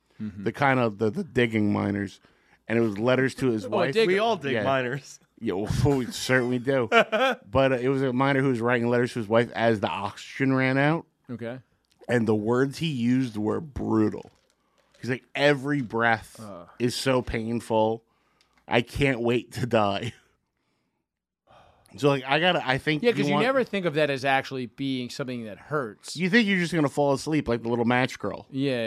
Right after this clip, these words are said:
Speaker 1: yeah, yeah. And then you just, your lungs are probably just on fire.
Speaker 2: It's gotta be a struggle.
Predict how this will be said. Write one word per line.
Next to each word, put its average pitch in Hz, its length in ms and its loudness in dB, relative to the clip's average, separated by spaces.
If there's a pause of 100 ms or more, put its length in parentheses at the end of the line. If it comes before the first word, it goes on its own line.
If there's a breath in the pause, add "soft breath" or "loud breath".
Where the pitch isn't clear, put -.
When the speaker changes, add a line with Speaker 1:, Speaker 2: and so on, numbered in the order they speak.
(140)
Speaker 1:
yeah, 113 80 -6
yeah. 101 160 -10 (440)
And 117 220 -8
then 110 200 -8
you 107 120 -10
just, 107 240 -16 (100)
your 110 240 -8
lungs 127 420 -4
are 110 140 -8
probably 104 440 -6
just 98 220 -18
on 98 200 -16
fire. 101 640 -8 (960 soft breath)
Speaker 2:
It's - 240 -2
gotta 113 260 2
be 101 400 -2 (560)
a 110 80 -4
struggle. 101 1080 -4